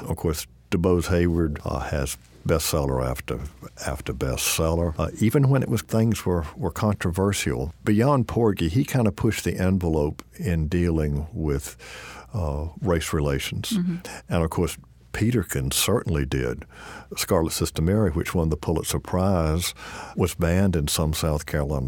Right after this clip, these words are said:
Speaker 1: towns. And you've got one of my favorite writers from the Renaissance, Josephine Pinckney.
Speaker 2: Mm-hmm. Yeah.
Speaker 1: Her poetry was wonderful, came out before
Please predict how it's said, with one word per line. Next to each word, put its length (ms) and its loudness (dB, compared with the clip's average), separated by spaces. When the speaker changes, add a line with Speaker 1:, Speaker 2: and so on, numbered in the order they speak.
Speaker 1:
towns. 580 -2
And 180 4
you've 180 2
got 280 0
one 200 2
of 100 0
my 180 2
favorite 440 -2
writers 340 -2
from 200 -4
the 120 2
Renaissance, 500 0
Josephine 540 0
Pinckney. 480 -4
Speaker 2:
Mm-hmm. 460 0
Yeah. 300 -2
Speaker 1:
Her 200 0
poetry 540 0
was 320 0
wonderful, 420 0
came 280 -2
out 200 -2
before 540 0